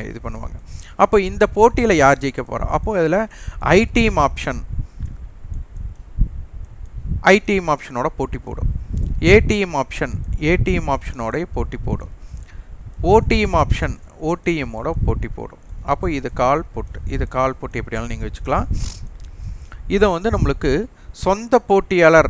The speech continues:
அப்படிங்கிறவங்க ஏ டி எம், சம போட்டியாளர்னு இருக்கிறது ஐ டி எம், ஓ டி எம் வந்து சம போட்டியாளரா வருவாங்க. அப்போ இவங்க போட்டியில யார் ஜெயிக்க போறா அப்படிங்கிறத நம்ம பார்க்கணும். அப்போ இதைத்தான் நம்ம வந்து மீட்டிங் பாயிண்ட்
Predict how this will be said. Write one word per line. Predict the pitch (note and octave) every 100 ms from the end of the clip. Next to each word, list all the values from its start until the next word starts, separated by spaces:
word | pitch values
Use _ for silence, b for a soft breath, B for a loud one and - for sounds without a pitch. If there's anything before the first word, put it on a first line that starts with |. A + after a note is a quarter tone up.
| -
அப்படிங்கிறவங்க | C#3 D3+ D3 C#3+ E3+ C#3+ C3
ஏ | B2+
டி | C#3+ F3
எம், | - - B B B -
சம | F3 G3+ A#3
போட்டியாளர்னு | G3 F#3 F3 D#3+ F3 D#3+
இருக்கிறது | C#3+ C#3+ C#3+ C4 C#3+
ஐ | D#3 -
டி | D#3+
எம், | D#3 - C#3
ஓ | C3+
டி | B2+
எம் | C#3 F3
வந்து | B2 G#3 C#4+ C#4 -
சம | C#3 C#3+ C#3+
போட்டியாளரா | C3+ C3+ A2+ A2+ D#3+
வருவாங்க. | A#2+ A2+ G#2+ G#2+ - B B -
அப்போ | - F#3+
இவங்க | G3+ G#3 G3+
போட்டியில | G#3 G3+ G3 D3+
யார் | D3 D3+
ஜெயிக்க | D3 C#3 D3 C3
போறா | B2+ B2+ A#2
அப்படிங்கிறத | - B2+ A#2 A#2 A2+ A3 B2+
நம்ம | A2+ A2
பார்க்கணும். | A#2 - C3 A3 A#3 B B D3
அப்போ | D3+ A3+ F#3 D#3+
இதைத்தான் | F3+ - F#3+ F#3+
நம்ம | D3+ D3
வந்து | G3 D3+ D3
மீட்டிங் | F#3+ G3+ - G3+ - -
பாயிண்ட் | D#3+ F3 F3